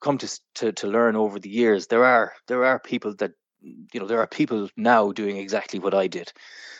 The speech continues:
Um, you know, and, and they're, some of them are young in their early twenties,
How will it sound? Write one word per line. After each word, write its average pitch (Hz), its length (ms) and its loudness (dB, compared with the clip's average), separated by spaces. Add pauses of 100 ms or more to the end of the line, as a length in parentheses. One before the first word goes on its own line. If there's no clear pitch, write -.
(180)
Um, 95 540 4 (300)
you - 360 -4
know, 107 120 2
and, 110 160 0
and 123 180 -2
they're, 127 200 2 (160)
some 190 200 6
of 127 40 4
them 101 120 -2
are 101 60 -2
young 120 280 2
in 113 80 -2
their 107 120 2
early 110 260 2
twenties, 117 560 0